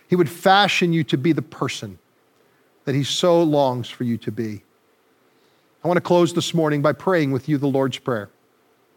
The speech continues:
Bow your heads with me as we pray this prayer. I want to pray it out of Matthew's Gospel, chapter six, verses nine through thirteen.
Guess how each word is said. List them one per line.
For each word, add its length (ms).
Bow 120
your 140
heads 160
with 120
me 140
as 140
we 100
pray 380
this 200
prayer. 300
I 40
want 180
to 140
pray 220
it 80
out 80
of 100
Matthew's 440
Gospel, 440
chapter 380
six, 340
verses 380
nine 240
through 160
thirteen. 560